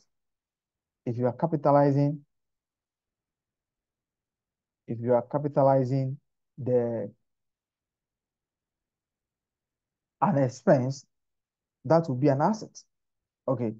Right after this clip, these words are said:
then you have, you are going to be having a debenture itself. You are going to be having a debenture itself, and you'll be having the, the ten thousand.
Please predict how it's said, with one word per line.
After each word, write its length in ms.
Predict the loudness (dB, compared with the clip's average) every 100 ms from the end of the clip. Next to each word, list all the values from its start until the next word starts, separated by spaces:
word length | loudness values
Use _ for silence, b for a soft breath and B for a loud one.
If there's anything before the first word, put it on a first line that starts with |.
| _ _ _
then 460 | 2 6 6 4 0
you 220 | 0 0
have, 300 | 2 2 0 -4 _ _ _ _ _ _ _ _ _ _ _
you 120 | -4
are 80 | -2
going 240 | 0 0 0
to 80 |
be 80 | -4
having 500 | -4 -2 -2 -4 -6 -12 _ _ _ _ _ _ _ _ _ _ _ _
a 80 | -12
debenture 640 | -10 -6 0 0 0 -2 -2
itself. 480 | -2 -2 0 0 0 -6 _ _
You 100 | -2
are 60 | 0
going 200 | 0 0
to 40 |
be 80 | -2
having 220 | 0 0
a 60 | -2
debenture 560 | -4 -6 -6 -4 -6 -2
itself, 400 | -4 -2 -6 -8 -12 _ _ _ _ -10
and 140 | -6
you'll 100 | -2
be 140 | -2 0
having 540 | 2 2 2 0 -4 -10 _ _ _ _
the, 680 | -2 2 4 4 0 -2 -8 -14 _ _ _ _ _ _ _ _ _ _ _ _ _ _ _ _ -10
the 140 | -8
ten 320 | -2 0 0 2
thousand. 580 | 0 0 -4 -10 -14